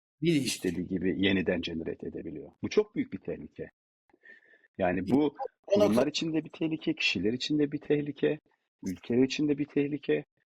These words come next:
Speaker 2: Senin zamanında bir teröristle beraber olduğunu iddia edebilir, olmadığın yerde fotoğraflarını yayarak, "Bakın Gökhan da oradaymış." diyebilir. E, senin başkalarıyla ya da başka yerlerde, yani kolunun bacağının sakatlandığı fotoğrafları da koyabilir.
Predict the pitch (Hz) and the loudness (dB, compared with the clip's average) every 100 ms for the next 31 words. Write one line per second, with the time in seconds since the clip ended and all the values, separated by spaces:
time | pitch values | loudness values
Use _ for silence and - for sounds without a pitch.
0 | _ - 107 120 123 131 131 131 135 135 | _ 0 2 4 2 2 2 0 -2 -2
1 | 139 - - 160 - 107 117 131 - 135 | -4 -4 -10 -6 -2 0 0 -4 -2 2
2 | 131 131 127 131 131 123 127 131 123 135 | 2 4 2 0 -2 -2 -2 0 0 2
3 | 131 127 131 123 131 120 104 107 110 113 | 2 2 -2 -4 -8 -2 -2 0 -2 -4
4 | 123 120 117 120 - - 113 113 113 - | -4 0 0 0 -6 -8 -4 -6 -6 -4
5 | 113 117 117 110 113 117 _ 104 - 107 | -4 -2 -2 -2 -2 -10 _ -4 -4 -8
6 | 101 - 104 101 101 98 101 101 104 101 | -8 -6 -6 -2 0 -2 -6 -12 -12 -10
7 | - 101 98 98 98 101 - _ _ _ | -2 2 4 4 2 0 -2 _ _ _
8 | _ _ - 95 - 117 160 135 120 113 | _ _ -8 -2 0 2 0 -2 -2 0
9 | - 131 139 156 147 139 117 123 104 - | 0 0 2 2 2 2 2 2 0 -2
10 | - 147 156 151 147 139 147 - _ _ | 0 2 2 0 -2 0 -2 -4 _ _
11 | - 104 113 - _ _ _ - 123 147 | -2 0 0 -4 _ _ _ -2 2 2
12 | 175 156 147 151 156 151 123 - 131 - | 2 0 0 0 -2 -6 -8 -6 -6 -2
13 | 120 123 147 - 147 151 151 143 151 147 | 0 0 -2 -4 0 0 0 0 0 0
14 | 151 - 151 147 143 156 147 | -2 2 2 4 2 2 -2